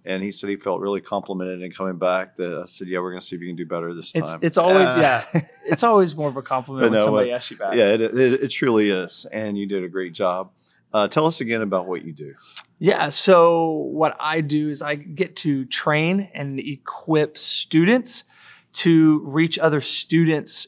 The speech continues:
Speaker 2: um, for the gospel and the name of Jesus, uh, all across America, across states, uh, specifically, um, in the great state of Texas.
Speaker 1: Yes,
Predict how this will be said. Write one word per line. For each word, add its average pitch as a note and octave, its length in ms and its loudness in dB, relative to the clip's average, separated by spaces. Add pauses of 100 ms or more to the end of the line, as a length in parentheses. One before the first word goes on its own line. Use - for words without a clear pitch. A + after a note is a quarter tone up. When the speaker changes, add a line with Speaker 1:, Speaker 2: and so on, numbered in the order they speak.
Speaker 2:
um, C#3+ 720 -6
for D#3+ 140 0
the C#3+ 100 0
gospel C#3+ 680 -4
and D3 120 -4
the C#3 60 -2
name C3+ 280 -6
of B2+ 100 -10
Jesus, C3+ 760 -6
uh, C3+ 280 -2
all D3 200 0
across C#3+ 320 -2
America, E3 560 0 (480)
across D3 360 0
states, - 800 2
uh, C#3+ 220 0
specifically, C#3+ 920 -6
um, C3+ 400 -6
in C3 640 -10 (480)
the C3+ 100 -10
great C#3 380 -2
state C3 540 -2
of A#2+ 440 -8
Texas. - 800 -8
Speaker 1:
Yes, - 400 -4